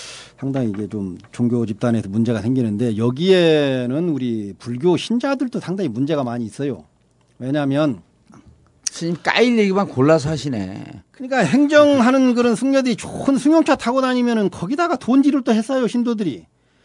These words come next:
Speaker 1: 오히려 저 선방에 다니고 아주 깨재재하게 다니는 우리 스님은 그냥 선방에 다니면서 공부나 좀 하고 그렇습니다. 그러면, 에, 되는데 그걸 또 창피하게 생각하거든.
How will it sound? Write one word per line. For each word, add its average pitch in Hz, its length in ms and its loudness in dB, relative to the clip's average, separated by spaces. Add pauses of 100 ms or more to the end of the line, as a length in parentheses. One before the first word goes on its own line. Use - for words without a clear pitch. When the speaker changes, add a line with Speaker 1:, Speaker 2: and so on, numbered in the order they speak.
(180)
Speaker 1:
오히려 233 380 4
저 - 120 -6 (180)
선방에 302 440 2
다니고 220 320 0
아주 185 420 -12
깨재재하게 277 520 0
다니는 185 640 2
우리 170 160 -4
스님은 240 360 -2
그냥 190 220 -6 (180)
선방에 262 400 -4
다니면서 185 280 0
공부나 180 400 -2
좀 151 120 -4
하고 160 200 -8
그렇습니다. 196 540 -4
그러면, 180 480 2 (520)
에, 156 400 2
되는데 196 540 2 (560)
그걸 285 180 0
또 302 80 -4
창피하게 311 360 4
생각하거든. 233 580 6